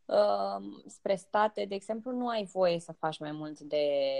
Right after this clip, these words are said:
de două pe lună, pentru că este zborul foarte lung și, uh, îți impactează cumva, um, a, fizic, te impactează sănătatea, pentru că zbori peste, uh,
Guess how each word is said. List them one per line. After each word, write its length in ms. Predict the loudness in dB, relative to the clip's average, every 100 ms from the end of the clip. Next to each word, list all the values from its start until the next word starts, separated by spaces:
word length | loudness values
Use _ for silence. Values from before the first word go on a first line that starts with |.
| -4 -4
de 180 | -6 0
două 540 | 4 4 4 0 -2 -2
pe 140 | -2 -2
lună, 380 | -6 -10 -10 -12
pentru 320 | -18 -18 -12
că 380 | 0 2 2 0 -4
este 320 | -6 -2 -4
zborul 340 | 2 4 4
foarte 360 | 4 0 0 -6
lung 200 | -4 -6
și, 220 | -6 -10 -12 _ -2
uh, 260 | 0 0 -2 -12 -10 -8
îți 240 | -8 -6 2
impactează 680 | 6 6 10 10 10 8 -2
cumva, 480 | -4 0 0 0 _ -16 -12
um, 540 | -12 -12 -12 -12 -14 -18 _ _ _ -20 _ -20 _ -20 -12
a, 300 | -2 2 2 0
fizic, 580 | -4 2 2 2 -2
te 80 | -2
impactează 800 | 0 0 -2 2 4 4 0 -8 -8
sănătatea, 880 | -4 -4 -2 2 2 2 -2 -4 -6
pentru 260 | -8 -6 -4
că 100 | -6
zbori 380 | -2 0 0
peste, 720 | 0 -6 -6 -6 -4 -4 -8 -16 _ _ _ _ _ _
uh, 720 | 0 0 2 0 -2 -4 -6